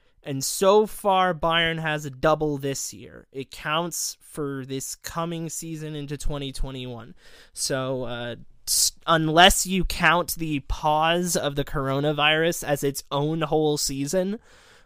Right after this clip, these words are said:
um, which I don't, and I don't think anybody in their right mind will, uh, it's not a quintuple. But winning five trophies in one calendar year is an amazing accomplishment. Um,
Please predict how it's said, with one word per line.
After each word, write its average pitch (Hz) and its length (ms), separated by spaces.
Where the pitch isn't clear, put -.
um, 131 640
which 139 200
I 143 220
don't, 131 440
and 131 120
I 127 80
don't 139 200
think 135 180
anybody 131 480
in 131 100
their 127 160
right 123 240
mind 127 380
will, 120 360
uh, 117 400
it's - 220
not 131 220
a 127 40
quintuple. 123 500
But - 200
winning 175 240
five 190 340
trophies 190 480
in 160 140
one 151 240
calendar 151 560
year 143 560
is 131 460
an 139 100
amazing 139 760
accomplishment. 143 800
Um, 123 540